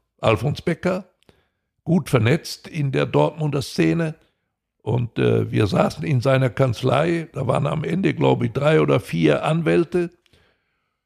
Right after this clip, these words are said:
Und es wurde darüber beraten, was wollen wir jetzt machen? Einer sagte, ach, wir können jetzt Vertagung beantragen. Es war die Pandemie,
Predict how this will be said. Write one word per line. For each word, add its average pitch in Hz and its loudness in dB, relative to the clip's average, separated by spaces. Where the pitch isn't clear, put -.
Und 147 0
es 131 2
wurde 143 4
darüber 143 0
beraten, 147 0
was 117 -2
wollen 147 2
wir 147 -2
jetzt 151 -4
machen? 151 -2
Einer 139 0
sagte, 143 -2
ach, 101 -2
wir - -4
können 139 0
jetzt - -6
Vertagung 127 2
beantragen. 92 -2
Es 87 -8
war 110 4
die 107 0
Pandemie, 123 2